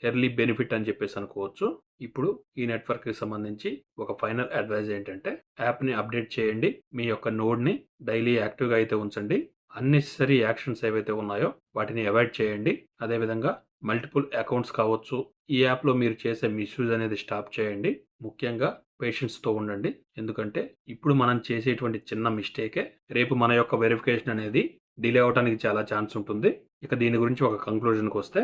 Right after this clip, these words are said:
ఇది ఒక సాధారణ అప్‌డేట్ మాత్రం కాదు ఫ్రెండ్స్, వెరిఫికేషన్కి ముందు ఒక లాస్ట్ డోర్ అనుకోవచ్చు. అందువల్ల ఇప్పుడు డిసిప్లిన్ మరియు పేషెన్స్ అనేది చూపించిన వారికే ఈ ఐటీఎల్ యొక్క ఎకోసిస్టంలో ఒక స్ట్రాంగ్ పొజిషన్ అయితే వస్తుంది.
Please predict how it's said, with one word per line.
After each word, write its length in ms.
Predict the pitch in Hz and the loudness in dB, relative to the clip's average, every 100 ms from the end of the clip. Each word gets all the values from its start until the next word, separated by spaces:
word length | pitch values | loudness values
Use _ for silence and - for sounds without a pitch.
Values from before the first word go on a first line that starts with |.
| 302 _ - | -2 _ -2
ఇది 120 | 120 | 2
ఒక 160 | 117 117 | 4 2
సాధారణ 400 | - 107 123 123 | 4 6 6 6
అప్‌డేట్ 320 | 113 107 113 110 | 2 2 -2 -2
మాత్రం 220 | 104 - 107 | -4 -4 -2
కాదు 220 | 107 104 | -2 -2
ఫ్రెండ్స్, 320 | 127 214 - - _ _ 131 | -2 -2 -4 -20 _ _ -2
వెరిఫికేషన్కి 720 | 117 120 - 123 - 120 - 110 | 0 0 2 2 2 -4 -2 -2
ముందు 220 | 113 185 294 - | 2 2 0 -8
ఒక 140 | 117 113 | -2 0
లాస్ట్ 380 | 104 113 - 127 | 4 4 2 -2
డోర్ 180 | 117 113 | 2 2
అనుకోవచ్చు. 500 | 107 - 104 - 220 320 _ - | 2 -2 -4 -2 -2 -2 _ -6
అందువల్ల 380 | 120 113 110 117 226 - _ _ | -2 2 2 4 2 0 _ _
ఇప్పుడు 300 | 120 - 143 294 - _ - | -8 2 4 4 2 _ -10
డిసిప్లిన్ 540 | 117 - 135 135 180 247 - - | -10 -6 0 4 4 2 -8 -4
మరియు 240 | 113 117 113 - | -2 0 0 2
పేషెన్స్ 360 | 120 139 127 | 2 2 2
అనేది 220 | 123 117 107 | 2 2 0
చూపించిన 360 | 110 110 107 113 | -2 -4 -2 0
వారికే 340 | 110 107 170 247 - _ - | 0 2 0 0 -6 _ 6
ఈ 80 | 139 139 117 | 6 6 0
ఐటీఎల్ 340 | 120 143 127 120 | 2 4 4 4
యొక్క 160 | - - 120 | 2 0 0
ఎకోసిస్టంలో 600 | 120 110 110 - 110 190 - _ _ - | 0 -2 -2 -2 4 2 2 _ _ -2
ఒక 140 | 127 | 0
స్ట్రాంగ్ 440 | - - 123 127 - | 0 4 4 4 2
పొజిషన్ 340 | 120 110 123 | -2 0 0
అయితే 140 | 120 117 | 0 0
వస్తుంది. 440 | 107 - 110 127 | 0 -2 0 2